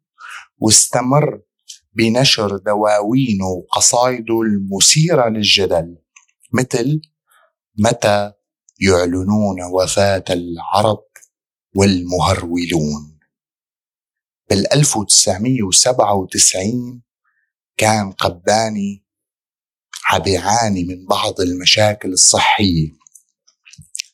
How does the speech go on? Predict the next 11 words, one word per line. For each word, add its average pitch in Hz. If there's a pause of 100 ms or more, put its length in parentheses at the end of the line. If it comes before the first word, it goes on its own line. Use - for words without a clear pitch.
(300)
توفى 135 (680)
بثلاثين 113
أيار 113 (540)
ألف 113
وتسعمية 107 (340)
وثمانية 104
وتسعين 90 (840)
بعمر 135
الخمسة 123
وسبعين 123
سنة 131